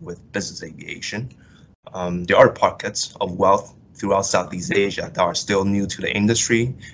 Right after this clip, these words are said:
And as you may know, a lot of the, uh, uh, North Asian,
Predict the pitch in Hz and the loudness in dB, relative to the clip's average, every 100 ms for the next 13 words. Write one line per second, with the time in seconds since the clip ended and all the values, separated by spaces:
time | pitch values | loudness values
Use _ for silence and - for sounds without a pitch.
0 | - 98 92 90 90 90 107 87 92 95 | -2 0 2 2 2 6 8 8 6 6
1 | 90 87 87 82 85 82 82 85 87 - | 4 -2 -2 -4 -4 -4 -6 -10 -8 -6
2 | 82 82 - - - - 87 104 - - | -6 -6 -8 -10 -12 -12 2 8 8 8
3 | 104 104 - - | 6 4 -2 -12